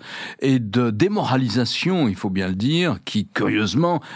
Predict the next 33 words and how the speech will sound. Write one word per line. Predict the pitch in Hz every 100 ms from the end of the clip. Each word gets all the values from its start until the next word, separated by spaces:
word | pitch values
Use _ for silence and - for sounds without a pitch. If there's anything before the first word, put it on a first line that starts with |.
| -
a | -
suivi, | - - 123 113 170 175 131 104
euh, | 101
le | 104
vote | 98 135
du | 104
Brexit. | 113 156 - 180 -
On | 95
aurait | 85 87
pu | -
s'attendre | 90 - - 131 147 131 - - -
à | 90
une | 110 101
explosion | 98 - 117 110 90 110 95
de | 95
joie | 92 107 143 147 107
à |
entendre | 90 85 110 104 90 87
les | 85
Brexiteurs | 87 87 - 85 - 127 139 - - -
et | 95 113
à | 104 87
l'épanouissement | 90 - 98 95 92 - 113 123 135
d'une | 90 90 90
Grande-Bretagne, | 98 92 87 90 107 110 117 95
euh, | 92 95 90 87 90 - - - - -
puissance | 104 - 127 127 107
globale, | 92 113 127 135 139 120 101
euh, | 90 90 90 90 104 - - -
et | 92
puis | - 110
d'une | 101 107
Grande-Bretagne | 147 143 98 95 123 123